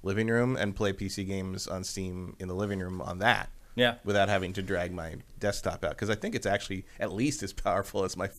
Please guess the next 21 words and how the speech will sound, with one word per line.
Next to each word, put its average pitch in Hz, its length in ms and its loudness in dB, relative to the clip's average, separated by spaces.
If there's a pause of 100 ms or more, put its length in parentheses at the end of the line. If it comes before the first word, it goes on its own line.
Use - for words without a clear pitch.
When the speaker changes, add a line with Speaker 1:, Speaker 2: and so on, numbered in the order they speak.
(120)
Speaker 1:
six-year-old 95 580 -4
desktop - 520 -6
at - 360 -2
this 185 160 0
point. 302 320 0
Speaker 2:
<laughs> - 460 -8
Speaker 1:
So. - 240 -6
Speaker 2:
Um, 156 340 8
I 160 100 6
got 180 140 8
a 135 40 4
bike, 123 440 0 (520)
which 127 240 2
Speaker 1:
Nice. - 100 -4
Speaker 2:
I 117 100 4
need, 117 440 0
and 113 180 2
now 120 100 6
that 123 80 2
my, 113 220 4
I'm 117 260 0